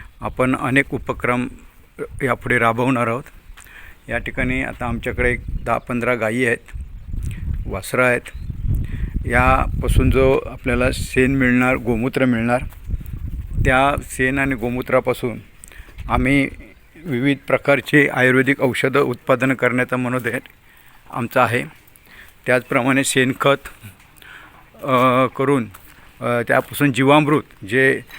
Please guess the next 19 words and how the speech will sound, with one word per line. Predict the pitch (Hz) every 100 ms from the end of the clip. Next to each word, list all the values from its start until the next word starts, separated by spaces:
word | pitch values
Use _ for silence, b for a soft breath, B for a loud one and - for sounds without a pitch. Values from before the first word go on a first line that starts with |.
| B -
अ, | 113 117 117 120
अ, | 131 120 113 117 117 -
आपण | 139 - 120 120
फळं, | 127 127 131 135 -
फुलं, | 127 147
झाडं | 127 120
जी | 131 131
लावणार | 123 113 127 127
आहोत, | 101 98 - B B B -
त्या | 127
फळ, | 131 131 127
फुल | 135 135
झाडांना | 120 120 123 127
जीवामृतच्या, | 120 120 120 127 123 123 131 - 127 117 - B B B
अ, | 110 113 117 117
म्हणजे | 113 113 131
जे | 127
कीटकनाशक | 120 - - 135 139 - 120
असतं | 123 - 123